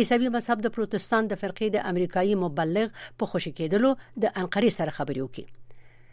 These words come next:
د ناټو د دې دوه غړو هیوادونو ترمنځ تجارتي بندیزونو کې ماس-، دغه کسان ماسکو خواته غړي. د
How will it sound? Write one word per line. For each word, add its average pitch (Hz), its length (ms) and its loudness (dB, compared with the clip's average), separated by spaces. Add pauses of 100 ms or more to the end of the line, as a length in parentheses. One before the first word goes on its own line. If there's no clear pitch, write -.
(100)
د 180 160 0
ناټو 190 240 6 (220)
د - 20 8 (100)
دې 202 80 6 (100)
دوه 233 160 12
غړو 226 200 4
هیوادونو 185 460 4
ترمنځ 175 340 0
تجارتي 156 460 -2 (100)
بندیزونو 165 520 -2
کې 240 100 4 (580)
ماس-، 151 240 -4 (140)
دغه 190 160 2 (160)
کسان 220 340 0
ماسکو 196 300 2
خواته 147 300 -6
غړي. 131 280 -8 (600)
د - 20 8